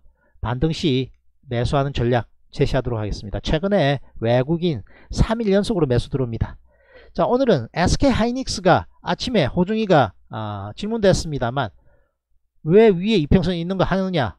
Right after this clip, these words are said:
이렇게 질문했지만, 아, 올라간 거 없다. 그리고 지금 가지고 포-,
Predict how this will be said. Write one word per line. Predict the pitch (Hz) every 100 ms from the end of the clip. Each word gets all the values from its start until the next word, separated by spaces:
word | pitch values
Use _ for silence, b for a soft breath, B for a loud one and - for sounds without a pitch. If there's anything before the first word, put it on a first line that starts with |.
| _
이렇게 | 180 165 151
질문했지만, | - 185 180 190 - 156 113 143 - _ _ _
아, | - 107 107 - _ _ _ _ _ _
올라간 | - 196 170
거 | 131
없다. | 98 - 147 - -
그리고 | - 165 143 117 117
지금 | 151 139
가지고 | - 170 160
포-, | -